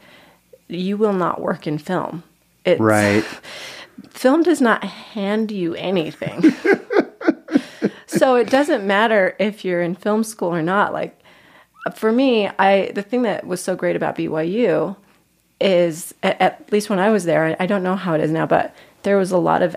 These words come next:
Speaker 1: access to equipment and resources.
Speaker 2: Oh, yeah.
Speaker 1: And there was also a lot of, um, graduates of B Y U that would, you know, come back and,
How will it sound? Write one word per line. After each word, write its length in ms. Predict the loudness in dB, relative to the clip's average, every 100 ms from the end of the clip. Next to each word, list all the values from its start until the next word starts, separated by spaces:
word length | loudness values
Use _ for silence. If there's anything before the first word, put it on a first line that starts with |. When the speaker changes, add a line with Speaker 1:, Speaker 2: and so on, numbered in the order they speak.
| -4
Speaker 1:
access 640 | -4 -4 -8 -10 -8 -12
to 520 | -12 -8 -4 -2 -4 -8
equipment 600 | -4 -2 -2 -10 -14 -20 -20 -20 -8 0
and 120 | 4
resources. 920 | 4 4 0 -2 -4 -10 -10 -12 -2
Speaker 2:
Oh, 160 | 2 4
yeah. 340 | 4 4 2 0
Speaker 1:
And 540 | 0 2 0 0 -4 -4
there 120 | 0
was 160 | 0 2
also 320 | 0 0 2
a 20 |
lot 200 | 4 4
of, 320 | 2 0 -12 -20 _
um, 380 | -2 0 -2 -4 _
graduates 520 | 0 0 2 0 -2
of 140 | -8
B 140 | -4 -2
Y 120 | -2
U 320 | -4 -4 -4
that 280 | -4 -6 -8 -8
would, 180 | -8 -10 _
you 120 | -6 -4
know, 140 | -4
come 240 | -6 -6 -2
back 340 | -2 -2 -6
and, 240 | -10 -10